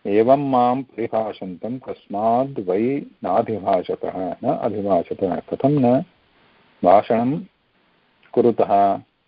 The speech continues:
इति पृच्छति हनुमान्। तदा अग्रे सुग्रीवः नाम धर्मात्मा कश्चित् वानरपुङ्गवः वीरः विनिकृतो भ्रात्रा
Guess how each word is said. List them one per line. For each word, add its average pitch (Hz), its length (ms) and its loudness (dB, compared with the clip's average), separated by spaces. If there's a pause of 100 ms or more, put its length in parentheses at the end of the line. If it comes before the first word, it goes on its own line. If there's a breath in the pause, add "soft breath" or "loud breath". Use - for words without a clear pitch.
(180)
इति 104 480 -2 (1600)
पृच्छति - 460 0 (260)
हनुमान्। 95 360 -4 (1400)
तदा 123 240 8
अग्रे 110 640 0 (1160)
सुग्रीवः 117 640 0
नाम 104 300 -2
धर्मात्मा 95 760 -4
कश्चित् 123 520 -6
वानरपुङ्गवः 92 1160 -4 (680)
वीरः 98 640 2
विनिकृतो 95 800 -2
भ्रात्रा 98 800 -4